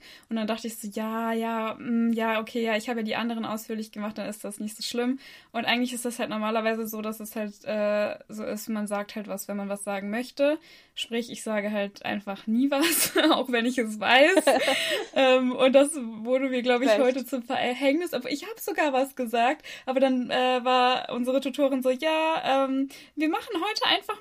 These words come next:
Speaker 1: mal im Uhrzeigersinn, äh, jeder, äh, äh, sagt was. Und, äh, ja, wir fangen mal an mit, ähm, ja, Lara, sag doch mal was zu den Nitraten. Ich so,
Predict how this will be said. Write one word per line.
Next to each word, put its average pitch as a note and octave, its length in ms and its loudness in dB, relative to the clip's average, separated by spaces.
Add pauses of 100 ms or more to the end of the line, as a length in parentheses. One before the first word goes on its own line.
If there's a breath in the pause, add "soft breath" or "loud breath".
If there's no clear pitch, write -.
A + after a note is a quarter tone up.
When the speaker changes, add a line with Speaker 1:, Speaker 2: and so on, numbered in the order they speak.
Speaker 1:
mal G4+ 260 -4
im C#4 60 -6
Uhrzeigersinn, F4 1040 -2
äh, D4+ 240 0
jeder, D4+ 800 0 (200)
äh, - 60 -6
äh, B3+ 160 2
sagt B3+ 360 -2
was. C#4 340 -2
Und, A#3+ 420 -4
äh, C4 140 2
ja, D#4+ 200 -2
wir C#4 100 0
fangen D4 260 2
mal D4+ 140 4
an C#4 220 2
mit, E4 320 0
ähm, D#4 280 2 (540 soft breath)
ja, F4 180 2
Lara, D4+ 480 4
sag C#4+ 180 0
doch E4 100 2
mal D4 140 6
was E4 160 4
zu E4+ 100 -2
den D#4 140 4
Nitraten. G#4+ 600 -2
Ich C4+ 180 -2
so, B3+ 240 2